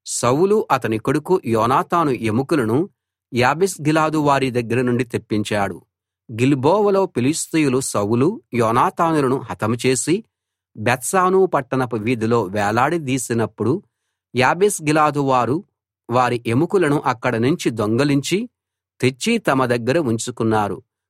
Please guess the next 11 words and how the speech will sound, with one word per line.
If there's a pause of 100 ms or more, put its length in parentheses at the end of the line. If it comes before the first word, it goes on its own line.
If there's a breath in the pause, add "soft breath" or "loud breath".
(120)
కనుక
దావీదు
వారి
దగ్గర
నుండి
సౌలు
అతని
కొడుకు
యోనాతాను
ఎముకలను
తెప్పించాడు.